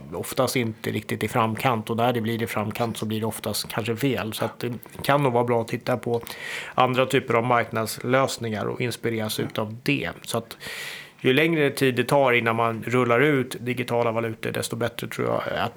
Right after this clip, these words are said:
Speaker 1: det är personligen, faktiskt.
Speaker 2: Men är det en personlig uppfattning från dig att, att du,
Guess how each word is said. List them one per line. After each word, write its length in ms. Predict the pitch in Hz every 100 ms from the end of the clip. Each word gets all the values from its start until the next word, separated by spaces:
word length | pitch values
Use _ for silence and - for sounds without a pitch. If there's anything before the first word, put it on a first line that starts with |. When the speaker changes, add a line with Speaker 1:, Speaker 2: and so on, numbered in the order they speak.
| -
Speaker 1:
det 180 | 127 123
är 100 | 110
personligen, 520 | - - 120 120 120
faktiskt. 500 | 123 - 127 - -
Speaker 2:
Men 120 | 139
är 80 | 135
det 80 | 135
en 100 | 135
personlig 340 | 139 143 127
uppfattning 580 | 123 - - 120 - 175
från 180 | 170 127
dig 140 | 107
att, 220 | 101 -
att 160 | 147 120 - -
du, 120 | -